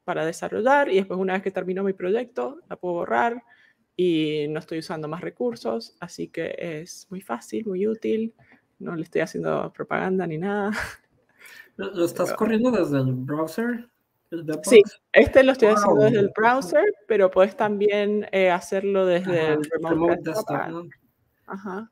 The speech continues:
Speaker 2: Sí, sí, yo, yo no sabía que tenía esa magia. <laughs>
Speaker 1: Sí, no, si vas
Speaker 2: Está
Speaker 1: a,
Speaker 2: fascinante.
Speaker 1: eh, devbox punto microsoft punto com,
Speaker 2: Ujú. Ujú.
Speaker 1: lo tenés disponible y puedes ver ahí, ahí puedes crear tus DevBoxes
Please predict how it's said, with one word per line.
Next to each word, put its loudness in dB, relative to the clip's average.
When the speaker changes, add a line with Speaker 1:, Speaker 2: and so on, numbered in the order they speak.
Speaker 2:
Sí, 0
sí, -2
yo, 2
yo 0
no 0
sabía 0
que -6
tenía -4
esa -4
magia. -4
<laughs> -4
Speaker 1:
Sí, 4
no, 4
si 2
vas 6
Speaker 2:
Está 2
Speaker 1:
a, 2
Speaker 2:
fascinante. -2
Speaker 1:
eh, -4
devbox 0
punto -6
microsoft -4
punto -10
com, -8
Speaker 2:
Ujú. -8
Ujú. -8
Speaker 1:
lo -8
tenés -14
disponible -10
y -10
puedes -6
ver -2
ahí, 0
ahí 4
puedes 0
crear -2
tus -12
DevBoxes -8